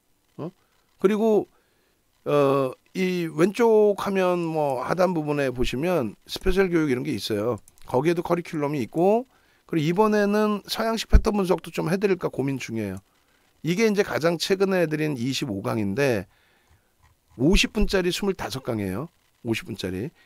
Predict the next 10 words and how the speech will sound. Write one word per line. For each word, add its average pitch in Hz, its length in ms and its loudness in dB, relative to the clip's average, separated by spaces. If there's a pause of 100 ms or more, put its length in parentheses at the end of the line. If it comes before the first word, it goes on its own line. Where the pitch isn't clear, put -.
(160)
여기에 160 280 4
없는 175 280 2
게 180 100 0
서양식 208 360 -2
패턴 - 260 8
분석이에요. 123 420 -2
교재 175 300 4
잡기가 160 320 -2
힘들어서 151 460 -6
그래. 107 120 -20